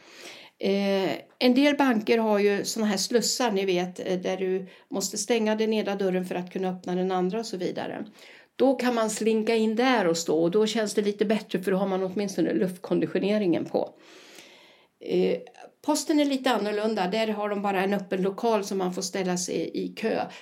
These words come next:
Tidigare fick man gå in och ta en lott, <laughs> eller lott, en, en nummerlapp. Och sen så fick man bara ko-, kunde man gå ut och sätta sig om man ville. Och så när numret, eh,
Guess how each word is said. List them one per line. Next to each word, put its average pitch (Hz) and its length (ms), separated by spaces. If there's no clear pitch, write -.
Tidigare 175 420
fick 196 220
man 196 160
gå 196 120
in 175 180
och 170 100
ta 165 140
en 165 160
lott, 240 400
<laughs> - 40
eller - 380
lott, 254 340
en, 185 440
en 196 120
nummerlapp. 214 600
Och 214 160
sen 185 220
så 185 360
fick 254 280
man 233 140
bara 180 160
ko-, - 260
kunde 320 160
man 214 140
gå 190 120
ut 180 140
och 175 80
sätta - 360
sig 214 140
om 175 60
man 175 160
ville. - 220
Och - 80
så - 280
när 180 460
numret, 185 600
eh, - 80